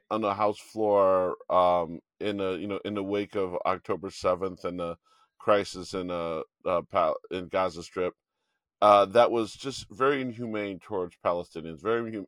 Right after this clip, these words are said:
inhumane towards Arabs, and nothing but a peep. Um, yet you got Rashida Tlaib being censured. Um, you know, and, you know, a lot of people who voted against, a lot of Democrats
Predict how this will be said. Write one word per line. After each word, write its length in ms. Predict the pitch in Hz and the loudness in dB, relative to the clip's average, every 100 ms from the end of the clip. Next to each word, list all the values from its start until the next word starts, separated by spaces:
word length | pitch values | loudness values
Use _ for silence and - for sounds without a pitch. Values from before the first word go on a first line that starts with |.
| - | -12
inhumane 460 | 98 95 92 90 | -12 -10 -8 -10
towards 300 | 85 87 78 - | -10 -10 -12 -6
Arabs, 500 | 92 82 - _ _ _ _ _ _ _ _ _ | -4 -4 -6 _ _ _ _ _ _ _ _ _
and 280 | 113 107 104 _ | 0 0 -2 _
nothing 380 | - 117 120 110 | -2 -2 0 -2
but 140 | 98 90 | -2 -2
a 60 | |
peep. 300 | - 92 71 _ _ _ _ _ _ _ _ _ _ - | -6 -12 -14 _ _ _ _ _ _ _ _ _ _ 0
Um, 480 | 104 98 98 92 85 _ | 2 4 2 -2 -10 _
yet 320 | 110 113 110 | 0 2 2
you 100 | 113 | -2
got 240 | 110 107 - | 2 2 0
Rashida 380 | 101 120 110 | -8 -4 -4
Tlaib 480 | 101 104 101 107 92 | -4 -4 -2 -4 -4
being 360 | 107 101 92 85 | -6 -6 -6 -10
censured. 600 | - 113 107 - - - _ _ _ _ _ _ _ - | -8 -8 -8 -10 -16 -18 _ _ _ _ _ _ _ 2
Um, 540 | 98 90 87 85 90 - | 6 6 4 0 -8 -8
you 140 | 117 | -6
know, 320 | 104 90 90 - _ _ | -4 -4 -4 -10 _ _
and, 400 | - 113 107 107 - | 0 2 2 -2 -8
you 120 | 120 | -4
know, 220 | 113 101 95 | 0 0 2
a 80 | 101 | 2
lot 340 | 98 104 120 | 4 6 6
of 100 | 135 | 4
people 360 | - 131 120 104 | -4 -6 -6 -6
who 280 | 104 104 90 | -6 -8 -2
voted 400 | 95 101 104 92 | 0 0 0 -6
against, 560 | 90 80 107 107 - - | -8 -4 -4 -4 -6 2
a 60 | |
lot 200 | 107 113 | 6 6
of 160 | 101 85 | 4 -2
Democrats 720 | 135 185 - 101 80 - - | -2 -2 -2 -2 -2 -6 -16